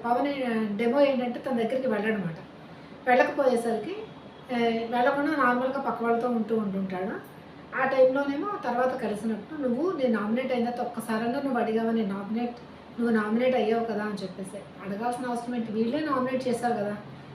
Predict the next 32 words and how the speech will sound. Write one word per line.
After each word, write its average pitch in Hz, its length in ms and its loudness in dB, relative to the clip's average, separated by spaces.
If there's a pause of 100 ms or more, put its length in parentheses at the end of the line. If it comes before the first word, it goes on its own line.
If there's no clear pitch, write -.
(120)
అటువంటిప్పుడు 254 500 0
ఇంకేం 262 300 2
అడుగుతారు 240 360 2
వాళ్ళు? 214 300 -2 (640)
ఆ, 285 260 0
అడగలేదు 240 380 6
కదా 226 260 2
అది 226 140 4
ఇది 226 160 2
అంటే, 233 220 -2 (580)
ఆ - 60 2
తర్వాత 247 340 2
నేను 269 340 4
ఎందుకు, 269 460 2 (800)
ఆ, 233 40 -2 (480)
నామినేషన్ 247 640 0
ఓకే 233 220 2
అన్నానో 240 300 0
తెలుసా 226 360 -2
నీకు, 226 300 -4
ఎందుకు 233 340 0
అన్నానో 247 280 0
తెలుసా 220 380 -4
నీకు, 220 360 -4 (600)
తర్వాత 233 300 4
నీ 254 320 0
కోసమే 277 380 0
నేను 285 220 4
నామినేట్ 226 340 0
అయ్యాను 220 400 2
అని 233 100 2
అంటుంది. 170 300 -2